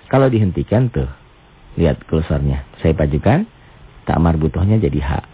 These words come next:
Solatan jika dihentikan menjadi solah. Rohmatan jika dihentikan menjadi rohmah. Dua fathah dibaca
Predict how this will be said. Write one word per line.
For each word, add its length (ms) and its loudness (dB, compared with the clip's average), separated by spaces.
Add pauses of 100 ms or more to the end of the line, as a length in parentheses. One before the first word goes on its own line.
(240)
Solatan 880 2 (400)
jika 240 0
dihentikan 480 0
menjadi 400 0 (400)
solah. 880 2 (720)
Rohmatan 1200 0 (320)
jika 160 2
dihentikan 480 0
menjadi 400 0 (240)
rohmah. 640 -2 (560)
Dua 240 2
fathah 480 -2 (320)
dibaca 400 0